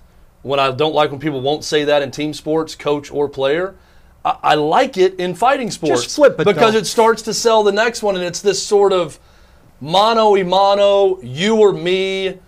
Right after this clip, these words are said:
Speaker 1: I'm gonna win, you're not, you didn't win,
Speaker 2: If
Speaker 1: something
Speaker 2: Conor
Speaker 1: happened if you
Speaker 2: McGregor
Speaker 1: won type
Speaker 2: won this
Speaker 1: mentality that I
Speaker 2: fight,
Speaker 1: like with
Speaker 2: if Conor
Speaker 1: fighting.
Speaker 2: McGregor won this fight and Poirier is on the, on the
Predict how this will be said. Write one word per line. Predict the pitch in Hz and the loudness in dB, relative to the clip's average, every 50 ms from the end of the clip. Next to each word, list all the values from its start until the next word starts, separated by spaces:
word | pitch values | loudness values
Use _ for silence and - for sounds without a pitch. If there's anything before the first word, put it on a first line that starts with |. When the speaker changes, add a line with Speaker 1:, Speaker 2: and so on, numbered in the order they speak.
| _ - _ _ _ - - - - _ _ _ - | _ -20 _ _ _ -20 -20 -20 -20 _ _ _ -4
Speaker 1:
I'm | - 190 202 214 208 | 0 0 0 0 2
gonna | 180 208 196 185 | 2 4 4 4
win, | 170 175 185 190 190 190 190 190 185 180 165 | 2 2 2 2 4 4 4 4 2 0 -6
you're | - 139 151 180 196 196 | -8 -2 2 4 4 4
not, | 190 185 185 190 185 185 180 143 | 4 2 0 0 0 0 -2 -2
you | 160 196 196 | -4 -4 -4
didn't | 147 131 202 214 208 196 185 | 2 4 4 4 4 2 0
win, | 180 196 196 196 196 202 196 | 0 2 4 4 4 4 2
Speaker 2:
If | 185 - | 0 0
Speaker 1:
something | 196 202 196 170 196 | 0 0 2 2 0
Speaker 2:
Conor | 175 269 277 - 294 285 | 2 2 2 4 4 4
Speaker 1:
happened | 254 240 | 4 2
if | 233 196 | 2 4
you | 175 208 | 6 6
Speaker 2:
McGregor | 226 226 - 196 202 202 196 185 | 6 6 6 6 6 4 4 2
Speaker 1:
won | 180 | 2
type | 170 180 196 196 | 2 2 4 4
Speaker 2:
won | 202 196 | 4 2
this | - 190 | 2 2
Speaker 1:
mentality | 190 202 226 240 196 | 2 2 2 2 2
that | 175 196 | 2 4
I | 180 151 151 | 4 4 4
Speaker 2:
fight, | |
Speaker 1:
like | 196 240 277 190 - - - - | 2 2 0 -2 -4 -10 -14 -6
with | 143 143 135 | -6 -6 -4
Speaker 2:
if | - | -2
Conor | 160 220 262 262 262 240 | 0 2 2 2 2 2
Speaker 1:
fighting. | 220 208 185 | 0 2 4
Speaker 2:
McGregor | 208 208 202 185 170 160 | 4 4 4 4 2 0
won | 160 160 175 175 175 | 2 0 0 0 0
this | 170 165 160 165 - | -2 -4 -4 -4 -8
fight | - - 170 165 139 123 131 127 - | -6 -2 -2 -2 0 -2 -4 -8 -10
and | 135 139 135 - - | -14 -14 -14 -14 -8
Poirier | - 208 214 208 196 185 160 147 139 123 123 123 123 120 123 120 - - | 0 4 4 6 6 4 2 0 0 -2 -4 -4 -6 -6 -8 -10 -10 -4
is | 127 135 131 127 120 - - - | -4 -4 -4 -4 -8 -14 -8 -6
on | 147 147 147 151 147 147 143 | -4 -4 -4 -6 -6 -6 -8
the, | 139 135 135 131 123 - - _ _ | -8 -6 -6 -6 -8 -10 -12 _ _
on | - 147 156 165 180 185 185 185 180 | -8 -6 -4 -4 -4 -4 -4 -6 -6
the | 175 170 165 160 151 143 123 | -6 -4 -4 -4 -6 -6 -8